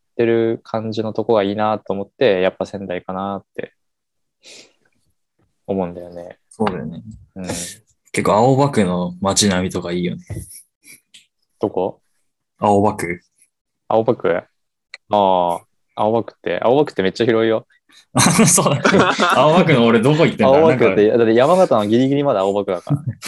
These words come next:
Speaker 2: <laughs> あ、そうだっけ？<laughs> でもなんかめっちゃ適当なこと言ってごめん。
Speaker 1: 青葉区ってか、まあ、駅前？駅前。
Speaker 2: 駅前が、うん。
Speaker 1: ああ、あの、あれか。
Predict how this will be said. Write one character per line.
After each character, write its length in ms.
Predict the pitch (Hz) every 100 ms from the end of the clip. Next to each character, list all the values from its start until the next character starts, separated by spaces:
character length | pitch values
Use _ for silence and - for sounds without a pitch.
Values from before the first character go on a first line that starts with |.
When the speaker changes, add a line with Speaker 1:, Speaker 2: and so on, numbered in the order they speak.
| - - -
Speaker 2:
<laughs> 0 |
あ、 20 | -
そ 220 | 277 196
う 20 |
だ 520 | - - - 247 180
っ 40 | 190
け？ 880 | - - 139 135 139 143 - -
<laughs> 80 | -
で 60 | 127
も 80 | 113
な 120 | 120
ん 40 |
か 180 | 113 101
め 160 | 101 113
っ 40 |
ち 120 | 107
ゃ 20 |
適 220 | 113 123 -
当 100 | 127
な 100 | 120
こ 80 |
と 20 | 120
言 100 | 95
っ 20 |
て 120 | 90
ご 100 | 90
め 60 | 90
ん。 40 | 87 - - -
Speaker 1:
青 160 | 113
葉 100 | 127
区 80 | 120
っ 40 |
て 100 | -
か、 80 | 92
ま 80 | 87
あ、 40 |
駅 200 | 101 95
前？ 300 | 113 110 131 - _
駅 200 | 117 -
前。 180 | 107 107
Speaker 2:
駅 100 | 127
前 220 | 127 127
が、 80 | 127
う 20 |
ん。 460 | - 120 107 90 87 - _ _
Speaker 1:
あ 60 |
あ、 400 | 104 98 92 90
あ 40 | 92
の、 280 | 92 92 - _ _ _ _ _
あ 40 |
れ 80 | 101
か。 300 | 107 104 -